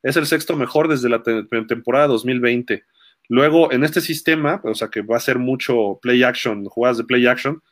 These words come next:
engaños, ¿qué es el play action? Engaños de carrera, y el quarterback rola, o el quarterback se da tiempo para mandar su pase.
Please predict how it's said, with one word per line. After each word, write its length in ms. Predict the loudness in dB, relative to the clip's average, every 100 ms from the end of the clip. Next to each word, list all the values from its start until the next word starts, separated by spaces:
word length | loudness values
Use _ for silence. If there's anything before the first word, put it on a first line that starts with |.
| _ -10
engaños, 460 | 0 2 2 0 -2
¿qué 100 | -2
es 60 |
el 80 | -2
play 180 | 0 0
action? 280 | 2 0 -2
Engaños 340 | -2 0 0
de 100 | 0
carrera, 540 | 0 2 4 4 0 -2 _ _ -4
y 80 | -2
el 80 |
quarterback 380 | 2 2 4 2
rola, 640 | 2 4 6 6 4 4
o 80 | 4
el 80 | 2
quarterback 340 | 0 0 0
se 120 | -2 -2
da 140 | -2
tiempo 420 | 0 -4 -2 -4
para 200 | -2 -4
mandar 280 | -4 -4 -4
su 160 | -4 0
pase. 360 | 0 2 -4